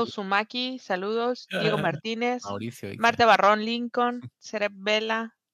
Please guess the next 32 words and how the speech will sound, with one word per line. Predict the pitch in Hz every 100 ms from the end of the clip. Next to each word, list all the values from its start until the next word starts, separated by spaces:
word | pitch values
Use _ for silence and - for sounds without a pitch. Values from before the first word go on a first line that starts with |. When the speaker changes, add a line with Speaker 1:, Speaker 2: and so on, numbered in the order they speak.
| _
Speaker 2:
Ali | 208 208
González. | 196 170 190 214 214 226 - -
Argüelles. | 165 175 190 220 220 226 - _ - - -
Abel | - 196 214
Montes. | 226 233 233 220
Ya | 233
me | 277
entoné | 311 226 214
para | 240 233
andar | 202 185
como, | 240 233 240 _ _
como | 214 190
admin. | 185 208 214 208 190 _ _
Llevo | 220 220
media | 240 254 262
botella | 226 202 214
de | 196
Jack. | 175 180
No | 208 202
mames. | 208 262 320 320 285 - _ _ _ _ _ _ - _ _ _
Speaker 3:
¿Media? | - 180 233 269
Speaker 2:
Erika | 294 294 220
Gabriela | 220 247 254
Barrón. | 226 190 196 226 262 269 -
Gu-, | 220 240 - _
ajá, | - 208 180 - 190 233 269
güey, | 269 254
no | 226 226
mames. | 254 262 262 247 - _ -
Speaker 3:
A | 156
la | 151 143
Speaker 2:
Leida | 247